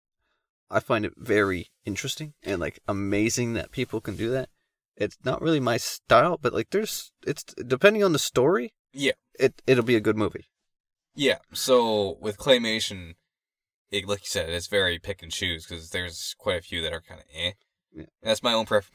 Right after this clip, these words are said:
Speaker 2: uh, personal preference. I'm sure that ev-, some people like,
Speaker 1: Yeah.
Speaker 2: like, I'm like, "Hey, I never watched Paranorman," or, uh, a lot of other ones that I
Speaker 1: I
Speaker 2: can't,
Speaker 1: wouldn't
Speaker 2: Box Trolls.
Speaker 1: see that, "Oh, that's claymation? I'm gonna go watch that because of that."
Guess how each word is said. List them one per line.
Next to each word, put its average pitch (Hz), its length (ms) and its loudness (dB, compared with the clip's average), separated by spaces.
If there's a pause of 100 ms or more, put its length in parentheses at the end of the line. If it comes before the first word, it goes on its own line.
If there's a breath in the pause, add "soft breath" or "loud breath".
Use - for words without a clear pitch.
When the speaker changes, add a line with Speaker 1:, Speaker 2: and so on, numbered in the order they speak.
Speaker 2:
uh, 95 60 -6
personal - 320 -4
preference. 87 420 -8
I'm 90 60 -20
sure 90 320 -6
that 80 120 -12
ev-, 90 200 -6
some 92 160 -12
people 82 180 -10
like, 80 240 -4
Speaker 1:
Yeah. 82 140 -14
Speaker 2:
like, - 160 -16
I'm - 80 -20
like, 90 80 -16
"Hey, 92 160 -4
I - 20 -2
never 101 220 4
watched 95 240 2
Paranorman," 85 760 -4
or, 64 400 -16 (580)
uh, 64 440 -10 (100)
a 92 60 -12
lot 107 260 4
of 92 80 0
other 92 140 0
ones 87 180 -6
that 95 160 -16
I 120 40 6
Speaker 1:
I - 20 8
Speaker 2:
can't, 143 100 4
Speaker 1:
wouldn't 175 240 2 (160)
Speaker 2:
Box 90 300 -2
Trolls. 87 640 -6
Speaker 1:
see 131 340 0
that, 101 240 0 (560)
"Oh, 170 220 6
that's - 400 0
claymation? 151 600 2
I'm - 140 4
gonna 135 140 4
go 110 80 2
watch 101 320 0
that - 200 -10
because 120 300 -2
of 101 60 -4
that." - 180 -4